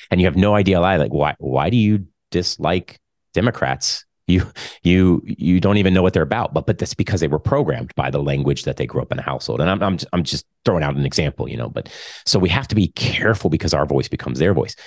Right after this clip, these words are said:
When you get those kids to the point where that voice is now an ingrained, natural part of their life, one of the best things you can do is disrupt. They're not used to something that dis-, so it's a pattern, right? And the human brain is used to patterns. The human brain is comfortable with patterns. The human brain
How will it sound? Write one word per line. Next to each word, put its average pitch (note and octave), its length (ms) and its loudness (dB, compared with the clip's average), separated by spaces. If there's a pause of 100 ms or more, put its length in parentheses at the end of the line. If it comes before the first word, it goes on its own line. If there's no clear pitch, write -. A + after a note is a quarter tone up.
(300)
When F2+ 160 4
you G2 80 4
get G#2 140 0
those F#2 160 2
kids D#2+ 280 -2
to - 60 -4
the D2 80 -2
point E2 220 -2
where C#2+ 80 -2
that C2+ 180 -2
voice C#2 260 0
is B1 140 -6
now A#1+ 500 -6 (220)
an C#2+ 180 0
ingrained, C2+ 640 0
natural B1 400 -4
part - 260 -4
of A#1 80 -4
their A1+ 140 -2
life, C2+ 380 0
one C#2+ 120 2
of D2 40 2
the C#2+ 80 0
best - 260 -4
things C2+ 180 -2
you C2 60 -6
can B1 80 -6
do A#1+ 120 0
is A#1+ 100 -4
disrupt. - 540 -6 (520)
They're A2 120 2
not B2+ 180 0
used D2+ 360 2
to - 80 -8
something C2+ 440 0
that B1+ 160 -2
dis-, C#2 220 -2
so - 180 0
it's - 120 -4
a - 40 -12
pattern, E2 400 -4
right? D2+ 260 -2 (540)
And C#2 300 0 (220)
the - 60 -8
human F#2 240 4
brain D2+ 400 2
is C#2 180 0
used A2 160 2
to - 40 -2
patterns. A#1 340 -6
The - 60 -8
human B1 180 -6
brain B1 200 0
is C2+ 100 -4
comfortable E2+ 420 -4
with - 120 -4
patterns. - 300 -6
The C2 100 -4
human D#2+ 200 0
brain C#2 320 -2